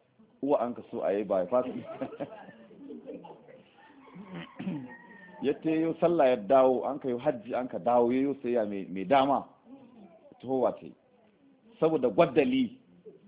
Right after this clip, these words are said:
la ilaha illallah. Kun san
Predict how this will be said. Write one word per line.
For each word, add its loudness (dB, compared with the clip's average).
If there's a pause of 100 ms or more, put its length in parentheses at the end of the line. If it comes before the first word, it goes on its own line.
(340)
la -4
ilaha -12
illallah. -6 (1500)
Kun 2
san 4